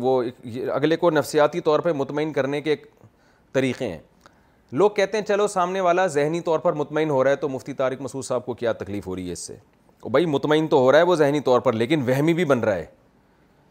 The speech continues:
یہ ساری توہمات یہیں سے شروع ہوتے ہیں، جب آپ کے پاس کوئی مضبوط دلیل نہیں ہوتی اور آپ صرف ایک امکان کے درجے میں چیزوں کو لیتے ہیں اور پھر آپ ذہن میں بنا لیتے ہیں کہ یہ اسی سے ہوا ہوگا۔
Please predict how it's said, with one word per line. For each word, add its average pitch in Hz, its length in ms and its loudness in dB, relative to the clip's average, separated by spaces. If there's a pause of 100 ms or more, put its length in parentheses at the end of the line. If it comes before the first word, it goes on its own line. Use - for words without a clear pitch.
(300)
یہ 117 80 -4
ساری 160 420 4
توہمات 151 720 4 (600)
یہیں 143 300 0
سے 180 140 0
شروع 156 240 0
ہوتے 135 260 2
ہیں، 170 80 -4
جب 147 200 2
آپ 143 160 2
کے 175 80 -2
پاس 165 260 2
کوئی 170 180 -2
مضبوط 127 440 -4
دلیل 147 220 2
نہیں 185 160 0
ہوتی 180 220 -4
اور 170 140 4
آپ 170 200 4
صرف 190 240 -2
ایک 180 200 -2
امکان 156 380 0
کے 175 100 -2
درجے 147 260 2
میں 165 120 0
چیزوں 156 300 -4
کو 156 100 0
لیتے 139 260 0
ہیں 202 60 -2
اور 196 60 -6
پھر 180 100 0
آپ 165 180 4
ذہن 147 200 4
میں 185 120 0
بنا 143 260 4
لیتے 185 260 0
ہیں 170 100 0 (460)
کہ 180 80 2
یہ 175 180 4
اسی 185 200 0
سے 185 140 0
ہوا 127 200 2
ہوگا۔ 80 220 -4